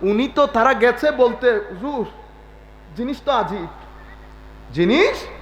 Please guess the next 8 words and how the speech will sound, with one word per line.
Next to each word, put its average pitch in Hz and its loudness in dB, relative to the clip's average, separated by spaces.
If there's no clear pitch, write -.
আজীব।" 240 2
কিরকম? 269 2
নিশ্চয়ই 392 2
তারা 311 4
হুজুরের 277 4
সৌন্দর্য 247 0
বর্ণনা 185 2
করেছে 147 -6